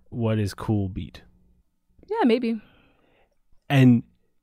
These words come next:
Speaker 1: what made your blood curdle about, like, that? That's what you were writing about, right? Like, you were writing about
Speaker 2: Yeah, yeah, yeah.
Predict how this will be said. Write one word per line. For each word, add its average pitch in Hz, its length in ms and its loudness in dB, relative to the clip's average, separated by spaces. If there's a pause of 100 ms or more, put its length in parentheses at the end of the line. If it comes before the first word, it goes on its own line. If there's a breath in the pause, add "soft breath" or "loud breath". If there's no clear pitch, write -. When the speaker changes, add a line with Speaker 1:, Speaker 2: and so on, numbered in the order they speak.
(600)
Speaker 1:
what 127 160 2
made 135 160 2
your 127 80 -6
blood 131 260 0
curdle 107 280 -4
about, 98 180 -4
like, 95 160 -10
that? 131 140 0
That's 151 200 2
what 156 100 -2
you 165 60 2
were 180 80 4
writing 175 240 4
about, 95 200 -4
right? 135 160 0
Like, 135 160 -4
you 139 80 6
were 139 80 4
writing 139 260 0
about - 60 0
Speaker 2:
Yeah, 427 280 -2
yeah, 330 200 -4
yeah. 285 200 -6